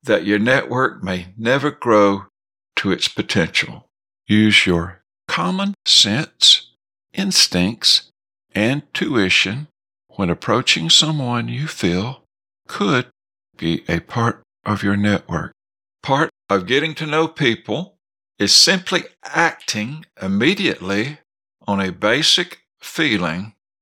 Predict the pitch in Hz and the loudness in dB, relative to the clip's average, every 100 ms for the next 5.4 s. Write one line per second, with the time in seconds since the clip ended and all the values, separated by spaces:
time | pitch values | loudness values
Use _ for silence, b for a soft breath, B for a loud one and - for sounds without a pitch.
0 | _ - 107 98 135 135 113 98 101 90 | _ 0 2 2 0 -2 -2 0 0 0
1 | 87 107 120 170 180 202 196 _ _ - | 0 0 0 0 -4 -6 -8 _ _ -6
2 | 92 107 135 - 151 143 - 107 107 123 | 0 0 0 -2 0 2 2 2 0 2
3 | 117 73 117 143 - _ _ _ _ - | 0 2 0 0 -6 _ _ _ _ -4
4 | 98 95 135 143 113 87 101 87 104 107 | -2 2 0 0 -2 0 0 0 0 0
5 | 135 156 190 | 0 -2 -4